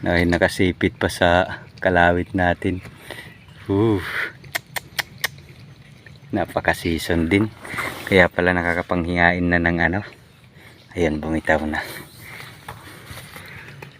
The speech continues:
Oh. Ayos. Ta. Nalalaban. <laughs> Thank you, Lord.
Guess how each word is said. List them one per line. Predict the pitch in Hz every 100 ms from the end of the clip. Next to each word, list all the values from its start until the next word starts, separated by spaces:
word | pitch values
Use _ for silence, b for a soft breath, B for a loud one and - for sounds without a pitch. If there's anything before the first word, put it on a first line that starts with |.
| -
Oh. | 170 127 - - - - - - - - B B B B - - B B B B - - - B B B B - -
Ayos. | 87 78 78 92 110 - - -
Ta. | - - - - - B B B B B B B B B
Nalalaban. | - 101 - 85 85 95 95 92 - - - - - B B B B B B B
<laughs> | 185 - - - -
Thank | - 80 82
you, | 80
Lord. | 82 107